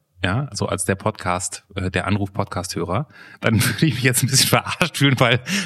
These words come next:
wir betteln um Abos und danach wollen wir noch, ähm, sagt's doch euren Freunden. Jetzt müssen wir noch irgendwas Essentielles dazu,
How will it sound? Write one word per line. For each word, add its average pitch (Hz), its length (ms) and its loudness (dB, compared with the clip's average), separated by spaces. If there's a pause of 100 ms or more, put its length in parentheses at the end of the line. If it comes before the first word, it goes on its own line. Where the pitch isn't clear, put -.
wir 123 140 4
betteln 117 320 4
um 117 120 2
Abos 160 520 2 (440)
und 147 240 4
danach 135 340 4
wollen 135 320 2
wir 135 100 4
noch, 127 440 0
ähm, 113 380 4
sagt's 110 280 -2
doch 113 100 2
euren 107 220 2
Freunden. 95 320 0
Jetzt 92 160 2
müssen 123 140 0
wir 120 60 4
noch 110 120 2
irgendwas 113 260 2
Essentielles 101 520 0
dazu, - 240 -6